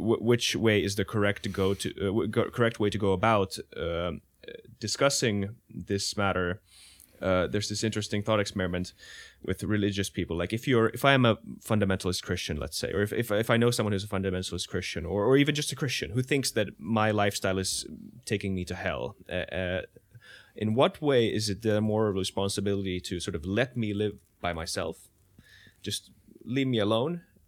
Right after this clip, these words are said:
and let me go to hell and suffer there in all eternity?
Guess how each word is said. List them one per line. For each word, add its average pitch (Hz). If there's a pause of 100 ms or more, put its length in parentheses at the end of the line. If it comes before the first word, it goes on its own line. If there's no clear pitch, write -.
and 104
let 127
me 117
go 117
to 101
hell 107
and 101
suffer 113
there 104
in 98
all 98
eternity? 123